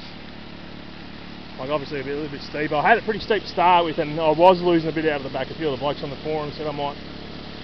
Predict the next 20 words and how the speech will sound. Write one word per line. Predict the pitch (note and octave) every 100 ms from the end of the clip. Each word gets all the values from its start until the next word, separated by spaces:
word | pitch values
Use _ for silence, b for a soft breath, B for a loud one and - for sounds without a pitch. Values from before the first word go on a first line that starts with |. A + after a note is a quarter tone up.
| -
lose | C#3 C#3
a | C#3
bit | C#3+
out | C#3+ B2+
the |
back, | B2 C3+ C3+
and | C3+ A2 - - - - -
there | D3
was | D#3+ C3+
a |
bit | C#3+ C3+
of | C3
water | C3
going | C3 B2+ B2+
out | C3 B2+
there. | - - - - - - - - - - - - - - - - - - - - - - - - - - - - -
So | E3
there | F3 G3+ G3+
it | G3+
is. | G3+ A3+ C4+ -